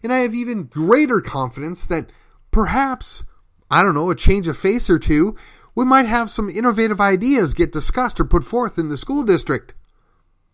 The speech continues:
But you, out there in the listening to this, you have an opportunity to determine,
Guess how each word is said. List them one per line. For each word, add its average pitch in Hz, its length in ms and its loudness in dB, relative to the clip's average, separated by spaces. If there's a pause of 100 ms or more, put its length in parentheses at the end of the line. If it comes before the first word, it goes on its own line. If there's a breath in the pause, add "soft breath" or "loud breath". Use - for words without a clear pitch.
(1600 loud breath)
But 180 220 0
you, 277 480 8 (540)
out 269 300 2
there 185 540 0
in 180 160 -2
the 185 60 2
listening 214 560 4
to - 120 2
this, 110 380 -6 (400 soft breath)
you 302 180 10
have 294 140 8
an 233 80 6
opportunity 220 920 6 (300 soft breath)
to 247 100 -8
determine, 262 540 2